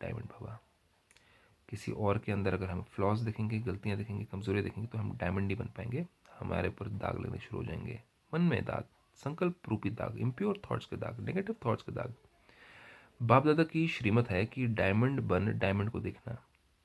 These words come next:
पहले क्या बनना? डायमंड बनना, मतलब कि प्योर, मतलब कि वैल्यूबल, हमारे थॉट्स वैल्यूबल हो, हमारे संकल्पों में शक्ति हो, पवित्रता हो, हलचल ना हो।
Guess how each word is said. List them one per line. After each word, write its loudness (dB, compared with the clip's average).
पहले 2
क्या 2
बनना? 2
डायमंड 0
बनना, -4
मतलब -4
कि -6
प्योर, -4
मतलब -6
कि -4
वैल्यूबल, 2
हमारे 0
थॉट्स -12
वैल्यूबल 2
हो, -8
हमारे 0
संकल्पों -6
में 2
शक्ति -8
हो, -8
पवित्रता -4
हो, -8
हलचल 0
ना -4
हो। -10